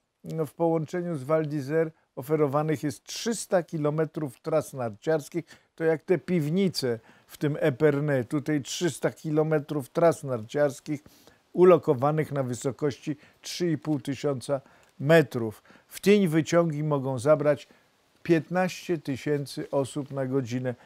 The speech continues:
Michał, słyszysz? W Tignes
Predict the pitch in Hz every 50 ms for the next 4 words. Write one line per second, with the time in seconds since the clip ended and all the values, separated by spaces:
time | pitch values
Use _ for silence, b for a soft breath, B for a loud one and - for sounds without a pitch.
0 | b b b b - 147 170 170 - - 147 139 131 113 - 147 147 143 120 -
1 | 170 170 170 156 - b b b b b b b - - - - - 165 170 180
2 | 185 185 196